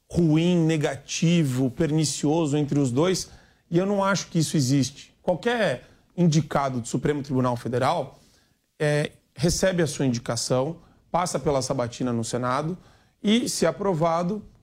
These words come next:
é diplomado ministro do Supremo Tribunal Federal até a idade limite. Então, quer dizer, ele pode sair antes se ele quiser. É, existe dentro desse, dessa vitaliciedade uma espécie de blindagem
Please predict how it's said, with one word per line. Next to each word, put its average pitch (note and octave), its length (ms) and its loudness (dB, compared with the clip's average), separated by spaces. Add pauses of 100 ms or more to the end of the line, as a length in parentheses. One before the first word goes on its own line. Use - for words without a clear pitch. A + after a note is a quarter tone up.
(160)
é D#3+ 220 2
diplomado D#3 720 0
ministro D#3 460 2
do - 40 -6
Supremo D#3+ 360 -2
Tribunal D#3+ 360 0
Federal F3 640 -2 (260)
até G3 720 0
a F3 140 -2
idade D3 500 -2
limite. G3 640 0 (200)
Então, F3+ 120 -10
quer F#3 140 0
dizer, C#3 360 0 (440)
ele A#2+ 100 -4
pode D3+ 220 -2
sair D#3 200 2
antes F3 160 -4
se G3+ 60 -2
ele F#3+ 120 -2
quiser. C#3+ 500 -2 (800)
É, F#3 160 0 (640)
existe D3+ 680 2
dentro E3+ 420 -2
desse, C3+ 640 -2
dessa C#3+ 240 0
vitaliciedade C#3 1040 0 (380)
uma F#3+ 380 2
espécie G3+ 280 2
de E3+ 80 4
blindagem F3 760 2